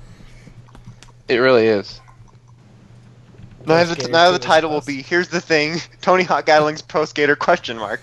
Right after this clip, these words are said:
Speaker 2: There we go.
Speaker 3: <laughs>
Speaker 2: It's pretty fitting. It's pretty bad considering I have, like, four to five weeks to come up with titles now,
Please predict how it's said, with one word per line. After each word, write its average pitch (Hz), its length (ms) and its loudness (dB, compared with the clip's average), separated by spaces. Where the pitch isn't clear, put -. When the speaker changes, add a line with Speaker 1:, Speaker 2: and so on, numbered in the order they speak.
Speaker 2:
There 190 160 0
we - 140 0
go. 117 360 0
Speaker 3:
<laughs> - 40 -20
Speaker 2:
It's 196 120 -6
pretty 240 260 2
fitting. 127 420 -6
It's 254 140 0
pretty 311 240 0
bad 170 280 2
considering 156 460 -6
I 139 80 -2
have, 135 440 0
like, 123 380 -4
four 170 220 -4
to 165 80 -2
five 135 300 0
weeks 131 240 -12
to - 60 -16
come 151 140 -10
up 127 100 -4
with 131 120 -10
titles 120 440 -2
now, 113 300 -10